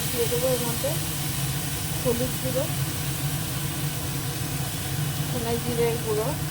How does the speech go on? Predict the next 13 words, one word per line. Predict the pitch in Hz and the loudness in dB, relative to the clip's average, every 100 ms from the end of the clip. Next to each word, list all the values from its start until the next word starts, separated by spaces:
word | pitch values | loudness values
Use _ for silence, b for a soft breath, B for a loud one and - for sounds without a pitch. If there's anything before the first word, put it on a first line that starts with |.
| - - - - - - - - - - - - - - - - - 226 | -2 -2 -2 -2 -2 -2 -2 -2 -2 -2 -2 -2 -2 -2 -2 -2 -2 0
লঙ্কা | 214 - - - - 240 | 0 0 0 0 0 0
একদম | - 254 139 - | 0 0 0 0
সামান্য | 247 226 233 247 233 262 | 0 0 0 0 0 0
একটুখানি | 285 - - - 240 240 226 | 0 0 0 2 2 2 2
দেবো, | 202 240 - - | 0 0 -2 0
এই | 226 | 0
যে | 226 196 | 2 0
এতটুকু, | - - - 139 - - - - 139 - - - - - - - | 0 -2 0 0 0 -2 -2 -2 -2 0 0 -2 0 0 2 2
আর | 240 - 214 | 2 2 0
একটু | - - 262 240 | 0 0 0 0
দিয়ে | 240 226 | 0 2
দেবো | 214 220 240 | 0 2 2
নুন, | 247 262 | 4 4